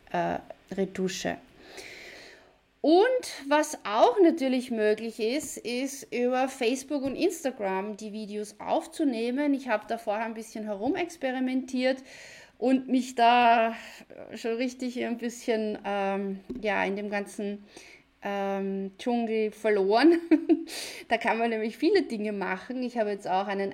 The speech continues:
eigenen, äh, Filter erstellt, live mit Birgit. Der, den zeige ich dir dann, ähm, wenn ich ihn eingereicht habe. Ähm,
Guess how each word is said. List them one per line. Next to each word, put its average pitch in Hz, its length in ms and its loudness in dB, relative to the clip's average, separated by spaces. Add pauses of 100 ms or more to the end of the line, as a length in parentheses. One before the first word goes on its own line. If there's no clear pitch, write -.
eigenen, 226 840 0
äh, 190 720 -2
Filter 339 420 0
erstellt, 214 760 0
live 185 380 -4
mit 208 220 -8 (800)
Birgit. 285 600 0 (340)
Der, 202 360 2 (400)
den 196 160 -4
zeige 202 240 -6
ich 220 140 -12
dir 214 180 0
dann, 196 460 -2 (120)
ähm, 180 400 -4
wenn 190 160 -2
ich 190 120 -6
ihn 185 100 -4
eingereicht 226 640 -2
habe. 214 240 -4 (880)
Ähm, 208 320 0